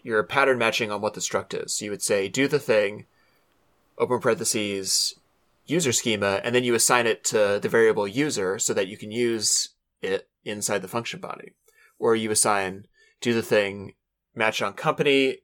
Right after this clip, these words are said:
equals company," and then inside that function, you can say, "Company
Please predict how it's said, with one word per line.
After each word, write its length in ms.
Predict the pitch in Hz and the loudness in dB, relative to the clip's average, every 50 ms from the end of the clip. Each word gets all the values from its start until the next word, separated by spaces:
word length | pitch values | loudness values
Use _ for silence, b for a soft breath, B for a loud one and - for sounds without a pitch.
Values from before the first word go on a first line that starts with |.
| _ _ _ _ _ _ _ _ _ _ - | _ _ _ _ _ _ _ _ _ _ -6
equals 380 | 127 117 - 107 101 92 - | -6 -6 -2 -2 -4 -4 -4
company," 500 | - 120 120 110 - 113 117 110 110 107 | -2 -2 -2 0 2 2 2 4 2 2
and 160 | - 104 101 101 | 0 -2 -4 -6
then 140 | 98 98 | -6 -6
inside 300 | 87 117 110 - 113 101 | -6 -6 -2 0 0 0
that 120 | 101 101 - | 0 -2 -4
function, 380 | - 107 98 95 - - 98 98 | -6 -8 -8 -8 -8 -10 -10 -12
you 120 | 98 95 | -14 -16
can 100 | - 95 | -14 -12
say, 300 | - - 98 80 76 69 | -6 -4 -2 -2 -2 -4
"Company 600 | - - - 135 - - 101 107 101 101 98 87 | -6 -4 -4 -4 -4 -4 -6 -8 -10 -12 -14 -16